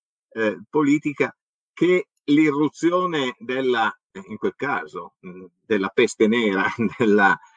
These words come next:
eh, dittatura fascista aveva portato alla superficie, aveva rivelato. Il virus in qualche modo,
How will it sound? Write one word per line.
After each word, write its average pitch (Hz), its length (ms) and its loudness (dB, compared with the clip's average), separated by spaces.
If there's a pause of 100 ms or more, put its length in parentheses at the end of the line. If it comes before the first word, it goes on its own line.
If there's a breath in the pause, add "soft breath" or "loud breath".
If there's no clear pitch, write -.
(240 soft breath)
eh, 110 280 -2
dittatura 120 580 2
fascista 131 460 0
aveva 135 360 6
portato 143 640 4
alla 131 180 2
superficie, 117 680 -4
aveva 123 400 2
rivelato. 120 580 0
Il 175 120 2
virus 185 440 -4
in 135 180 -4
qualche 156 360 0
modo, 156 540 2